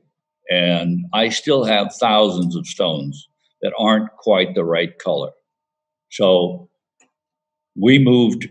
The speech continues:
as we progressed in our technology, into growing white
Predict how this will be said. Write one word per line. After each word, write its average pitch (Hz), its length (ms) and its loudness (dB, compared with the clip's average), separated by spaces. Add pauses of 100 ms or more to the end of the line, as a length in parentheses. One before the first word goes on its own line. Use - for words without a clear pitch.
as 104 240 0
we 101 340 2
progressed 110 540 0
in 90 100 -4
our 87 120 0
technology, 82 840 -4
into 95 300 -4
growing 87 460 -2 (500)
white 92 300 2